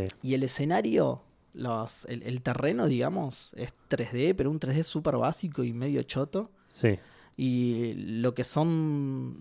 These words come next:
Speaker 1: dos D son los personajes y, y algunas partes del escenario, tipo arbustos y ese tipo de cosas. Eso sí, tienen un pixel art lindo.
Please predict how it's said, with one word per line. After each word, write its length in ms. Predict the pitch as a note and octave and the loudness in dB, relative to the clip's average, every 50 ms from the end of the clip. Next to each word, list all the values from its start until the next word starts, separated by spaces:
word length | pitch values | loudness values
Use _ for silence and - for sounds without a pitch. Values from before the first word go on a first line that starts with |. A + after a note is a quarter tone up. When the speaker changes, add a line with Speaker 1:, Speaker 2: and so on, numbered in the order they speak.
| B2 | 0
Speaker 1:
dos 240 | C3 D3 C#3 C3+ C#3 | 2 2 4 4 6
D 140 | C#3+ D3+ D#3+ | 6 4 4
son 280 | - - D#3 C#3 C3 B2+ | 4 2 2 2 2 0
los 120 | B2+ - | 0 0
personajes 880 | - B2+ A#2 - - B2+ C3 C#3+ D3 - - F3+ F3+ - - - - - | 0 -2 -2 -2 -2 0 0 0 0 0 0 0 0 -2 -6 -12 -14 -14
y, 440 | - - A2+ G#2+ G#2 G#2 - - - - - _ _ _ _ _ _ _ _ - | -12 -12 -10 -10 -10 -10 -12 -14 -16 -20 -20 _ _ _ _ _ _ _ _ -6
y 100 | B2 A#2 | -2 -2
algunas 420 | A2+ A2 A#2 C#3 C#3+ C3 A#2 - | -2 0 0 0 0 0 0 0
partes 320 | - C3+ C3+ C#3+ C3 C3 | 0 2 2 2 2 2
del 80 | C3 A#2+ | 2 0
escenario, 320 | A2+ - B2 B2 C3+ B2+ | 0 0 0 0 2 2
tipo 220 | A#2+ B2 A#2+ - A#2 | 2 0 0 0 2
arbustos 600 | A2+ A#2+ A#2+ C3+ D3 D3 C3+ - - A#2+ - C3 | 2 4 6 8 8 8 6 4 2 -2 -2 0
y 40 | A#2+ | 0
ese 120 | A#2+ B2 | 0 0
tipo 240 | A2+ B2 A#2+ - A#2 | -2 0 0 0 0
de 80 | A2 | 0
cosas. 360 | - B2 C3+ - E3+ E3 - - | 0 -2 0 0 0 0 0 0
Eso 200 | E3+ D#3+ E3 D#3 | 0 0 0 0
sí, 180 | - C#3+ B2 | 2 0 0
tienen 300 | A2+ - C3 A#2+ A#2+ A#2 | 2 2 0 0 0 0
un 120 | A2+ A2+ A2+ | -4 -4 -4
pixel 360 | - A#2 A#2 - - A#2 A#2 | -6 -6 -4 -4 -2 0 0
art 160 | A#2 A#2+ A#2 | 0 0 -2
lindo. 400 | A2+ A2+ A2+ A2 A2 A2 - | -4 -4 -4 -4 -4 -6 -6